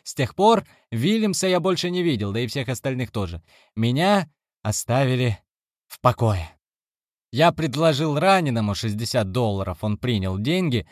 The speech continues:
Джима выпустили на следующий день, когда спустили флаг. Он отправил мне на хранение шесть ящиков опиума,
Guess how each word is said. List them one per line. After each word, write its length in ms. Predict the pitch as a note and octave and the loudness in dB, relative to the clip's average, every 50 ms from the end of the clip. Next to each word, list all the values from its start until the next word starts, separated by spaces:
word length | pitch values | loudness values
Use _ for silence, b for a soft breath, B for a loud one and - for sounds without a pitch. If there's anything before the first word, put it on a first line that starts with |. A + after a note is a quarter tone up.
| b b b b | b b b b
Джима 380 | G#2+ G2+ A2+ E3 E3+ D3 B2+ G#2+ | -6 -2 0 0 0 2 0 0
выпустили 580 | A2 C#3+ C3 - A#2 G#2+ - - A#2 G#2 G#2 | 0 -2 -2 -2 -4 -6 -6 -4 -4 -4 -2
на 160 | G#2+ G#2+ A2 | -2 -2 -2
следующий 540 | G#2 - A#2 A#2 A2 G2+ G#2+ G2+ - B2 B2 | -2 -2 -2 -4 -2 -2 -2 -4 -4 -6 -4
день, 240 | B2 D#3 F#3 F3+ C#3+ | -4 -2 -4 -4 -4
когда 240 | - B2+ G#2+ A2+ G#2+ | -4 -4 -2 -4 -4
спустили 480 | - - B2 A2 - - A#2 G#2+ G2+ | -4 -4 -8 -8 -6 -4 -4 -2 -2
флаг. 420 | G2 - - G#2+ F#2+ F2 - - B B B B B B | -4 -4 -2 -2 -2 -2 -2 -8 B B B B B B
Он 240 | - E3+ F#3+ F#3+ | 0 0 2 2
отправил 580 | F3+ D3 - - C#3+ D3+ F3 F3+ F3 D#3+ D#3 C#3+ | 0 -2 -4 -2 0 2 2 2 2 0 -2 -2
мне 400 | C3 C#3 C#3 D3 E3 F3 D#3 D3 b b b - | -2 -2 -2 -2 -2 -2 -2 -4 b b b -4
на 120 | A#2+ A#2+ | -4 -2
хранение 800 | G#2 - B2+ C#3 C#3 D3 D#3+ F#3 G3 G3+ F#3+ F3 C#3+ A#2+ G#2 F#2 | -2 -2 -2 -2 -2 -2 -2 -2 -2 -2 -2 -2 -2 -2 -2 -4
шесть 500 | - - - E3 F#3+ F#3+ - - - - | -6 -6 -4 -2 -2 -2 -4 -4 -8 -8
ящиков 800 | G#2+ G#2 A2 C3+ D#3 E3 D#3 - - - C#3+ - - D3+ - _ _ _ _ _ | -6 -4 0 0 0 0 0 -4 -6 -8 -8 -6 -6 -10 -10 _ _ _ _ _
опиума, 680 | - G3 G3+ G3 - - A#2+ A#2+ A2 G#2 F#2+ E2 - _ | 0 2 2 2 2 0 -2 -2 -2 -2 -4 -8 -12 _